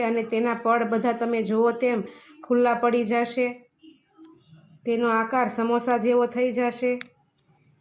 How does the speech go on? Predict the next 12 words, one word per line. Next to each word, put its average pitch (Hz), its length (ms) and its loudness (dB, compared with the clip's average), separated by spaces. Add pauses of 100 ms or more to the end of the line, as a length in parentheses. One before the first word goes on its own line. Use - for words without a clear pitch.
(340)
તેને 233 220 0
પણ 247 220 -2
આપણે 247 260 -2
થોડી 240 260 0
થોડી 233 260 0
બ્રાઉન 226 400 0
થાય 247 220 -2
એટલે 247 180 -2
ચમચીથી 240 540 -4
બંને 233 320 -2
બાજુ 233 320 0
ફેરવીને 240 640 -2